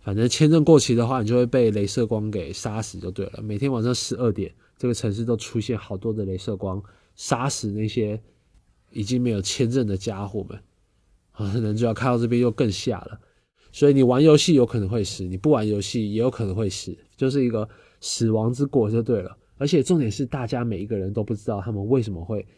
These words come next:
突然来到这个地方，每个人都是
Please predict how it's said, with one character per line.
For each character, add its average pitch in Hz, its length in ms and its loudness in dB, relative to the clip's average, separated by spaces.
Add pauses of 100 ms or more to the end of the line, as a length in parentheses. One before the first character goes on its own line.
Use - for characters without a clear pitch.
突 - 140 -6
然 107 140 0
来 92 160 -4
到 123 120 2
这 110 120 0
个 107 80 0
地 98 160 -2
方， 92 280 -10 (680)
每 110 180 0
个 120 100 4
人 120 140 4
都 147 160 4
是 135 280 2